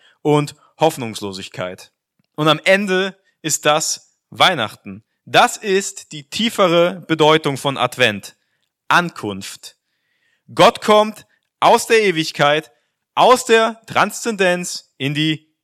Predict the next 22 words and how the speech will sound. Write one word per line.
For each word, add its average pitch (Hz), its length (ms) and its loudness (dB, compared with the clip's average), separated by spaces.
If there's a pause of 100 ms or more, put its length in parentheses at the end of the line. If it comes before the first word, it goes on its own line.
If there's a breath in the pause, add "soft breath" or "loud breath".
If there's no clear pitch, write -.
Immanenz. 104 720 -2 (340)
Das 147 260 2
Licht 208 540 -2 (100)
kommt 165 480 0 (420)
ins 156 260 0
Dunkel. 127 480 0 (200)
Gott 196 240 6
ist - 520 -4
Licht 180 480 -2 (220)
in 156 100 -2
einer 143 380 2
finsteren 160 640 0
Welt. 107 400 0 (460)
Und 165 200 2
diese 202 200 2
Welt, 185 480 2
ganz 214 160 0
ehrlich, 165 500 2
die 143 140 -6
ist 151 140 -6
auch 180 200 2
schon 170 400 -2